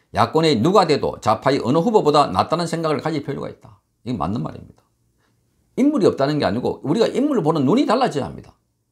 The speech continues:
그저, 어, 흠이 없고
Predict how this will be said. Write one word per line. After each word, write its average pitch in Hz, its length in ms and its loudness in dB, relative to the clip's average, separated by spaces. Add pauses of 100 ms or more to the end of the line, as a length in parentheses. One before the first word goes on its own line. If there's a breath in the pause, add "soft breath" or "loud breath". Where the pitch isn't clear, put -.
(280)
그저, - 500 0 (500)
어, 87 360 -14 (100)
흠이 185 340 4
없고 - 540 -4